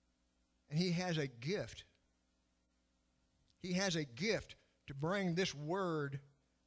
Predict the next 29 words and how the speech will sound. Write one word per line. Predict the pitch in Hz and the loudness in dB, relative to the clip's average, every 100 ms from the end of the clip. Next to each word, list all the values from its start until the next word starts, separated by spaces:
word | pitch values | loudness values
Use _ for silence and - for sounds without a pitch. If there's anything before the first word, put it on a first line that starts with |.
| _ _ _ | _ _ _
of | 156 139 | -12 -8
truth | - 202 185 135 123 - _ _ _ _ _ _ _ _ _ _ _ _ _ - | -4 2 2 2 -4 -10 _ _ _ _ _ _ _ _ _ _ _ _ _ -8
to | |
light. | 135 135 139 98 - _ _ - | -4 -2 -2 -4 -10 _ _ -6
He | 202 | -4
can, | 180 151 160 151 - | -2 -4 -6 -8 -6
he | 165 208 | -2 0
has | 185 147 | 0 0
that, | 170 165 - _ _ _ _ _ | 0 0 -4 _ _ _ _ _
that | 143 165 135 | -6 -6 -4
gift | 151 202 - | 2 2 2
of | 151 | -8
teaching. | - 190 165 127 101 101 - _ _ _ _ _ _ _ _ _ _ _ _ _ _ _ _ _ _ _ - | -4 -4 -2 -4 -6 -10 -18 _ _ _ _ _ _ _ _ _ _ _ _ _ _ _ _ _ _ _ 0
And | 160 | 2
he | 233 | 4
took | 214 226 - | 4 2 2
this | 202 160 | 0 0
word | 170 226 196 170 165 - - | 2 4 6 4 2 -6 -4
and | 160 | 2
he | 180 | 2
started | - 185 170 | 4 2 0
twisting | - 240 226 185 170 | -2 0 2 2 0
it | 180 | 0
and | 165 151 | -2 -2
showing | - 247 285 240 165 | 4 4 4 4 2
me | 151 139 156 - - _ - | 2 2 0 -4 -20 _ -4
every | 214 254 247 | 0 2 2
which | 226 233 - | 2 2 0
way | 214 240 180 151 | 0 2 2 2